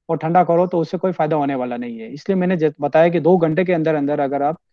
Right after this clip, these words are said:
दूध को ठंडा कर देते हैं, मशीन में डाल देते हैं, तो उससे दूध की क्वालिटी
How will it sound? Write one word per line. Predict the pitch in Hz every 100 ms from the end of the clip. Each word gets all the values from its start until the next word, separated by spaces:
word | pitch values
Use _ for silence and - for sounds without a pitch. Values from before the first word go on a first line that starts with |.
| _ _ -
दूध | 160
को | 175
ठंडा | 165 143 160
कर | 160 156
देते | 151 123
हैं, | 127 123 127
मशीन | 139 - 175
में | 170
डाल | 165 175
देते | 151 - 123
हैं, | 113 110 _ _ _ _ _
तो | 165 185
उससे | 196 175 175 190 - _ _ _ _ _ 147
दूध | 165
की | 180
क्वालिटी | 165 151 156 190 247